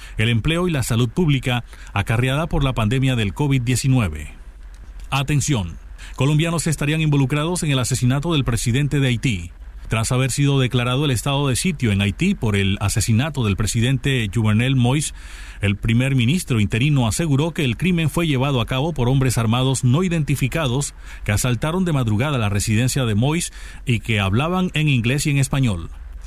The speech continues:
Aunque por el momento no ha habido confirmación de las identidades de los atacantes, medios internacionales aseguran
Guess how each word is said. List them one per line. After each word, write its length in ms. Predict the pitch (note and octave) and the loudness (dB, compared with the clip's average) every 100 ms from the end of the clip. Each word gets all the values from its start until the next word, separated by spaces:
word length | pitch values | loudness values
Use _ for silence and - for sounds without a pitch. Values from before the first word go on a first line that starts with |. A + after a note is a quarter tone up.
| - - - | -16 -16 -6
Aunque 380 | B2 A#2+ C3 A#2+ | -2 0 0 0
por 140 | B2+ | 2
el 80 | C3+ | 2
momento 420 | C3 C#3+ D3 E3+ | 2 2 0 2
no 160 | C#3+ C3 | 4 4
ha 60 | C#3 | 2
habido 320 | F3+ D#3+ G#2 | 2 0 0
confirmación 600 | B2+ G2+ A#2 A2 C3+ B2+ | -2 0 0 2 2 0
de 80 | B2 | 2
las 200 | A#2+ - | 0 0
identidades 640 | A2+ G#2+ A2+ A2 A#2 C3+ | 2 2 2 0 2 0
de 80 | B2+ | 0
los 140 | A2 | 0
atacantes, 600 | A2 G#2 B2+ B2 E3+ E3+ C3 | 0 -2 -2 -2 -2 -2 0
medios 360 | B2+ D#3+ A2+ | 2 2 2
internacionales 800 | G#2 G2 G2 F#2+ A2 A#2 C3+ C#3+ | 2 2 2 2 2 2 0 -2
aseguran 520 | D#3+ F#3 E3 C3 B2+ | -2 0 2 2 -2